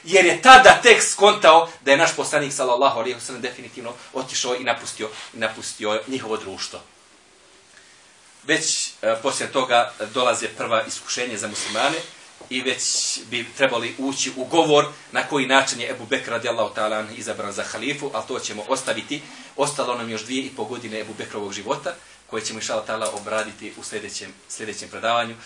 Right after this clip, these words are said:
Allah, subhanahu wa ta'ala, molim da vas nagradi na vašem prisustvu i da nagradi organizatore koji nam je omogućio, a, da se možemo obraditi, obratiti i družiti, i družiti na, na ovakav način. A, ja sam mislio samo,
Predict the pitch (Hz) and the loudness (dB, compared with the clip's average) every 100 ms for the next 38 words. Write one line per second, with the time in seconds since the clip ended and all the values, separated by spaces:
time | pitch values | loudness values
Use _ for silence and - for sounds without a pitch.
0 | - - 113 110 - - 110 98 104 101 | -18 -4 -2 -2 -6 -10 -10 -6 -4 -4
1 | 104 104 98 98 - 104 98 98 101 - | -6 -6 -6 -6 -6 -6 -6 -6 -8 -8
2 | 98 143 139 135 - 151 - - - - | -8 -8 -6 -8 -8 -8 -8 -14 -18 -18
3 | - 113 110 113 120 110 117 110 110 113 | -10 -8 -2 0 0 0 -2 -2 -4 -4
4 | 110 113 113 113 107 107 107 107 107 113 | -6 -2 -2 -2 -6 -6 -4 -6 -8 -4
5 | 131 135 - 104 - - - - 107 104 | -4 -2 -2 -4 -8 -16 -20 -6 0 2
6 | 101 104 110 - 127 120 110 110 110 117 | 0 -2 -6 -8 -6 -6 -4 -6 -2 -2
7 | 113 113 110 - 113 123 117 123 117 120 | -2 -8 -14 -10 -10 -2 2 2 0 -12
8 | 113 120 131 117 117 104 - - - 107 | -10 -4 -4 -4 -10 -12 -14 -20 -16 -8
9 | 123 127 - 113 117 117 120 117 117 117 | -4 -4 -4 -2 0 0 0 -2 0 0
10 | 117 123 123 147 147 135 - - - - | 0 0 2 2 0 -6 -14 -20 -18 -20
11 | - - - - - 117 131 123 123 139 | -20 -20 -20 -16 2 6 8 8 6 4
12 | - 143 151 143 135 147 143 135 | 4 -2 -2 -2 2 2 4 4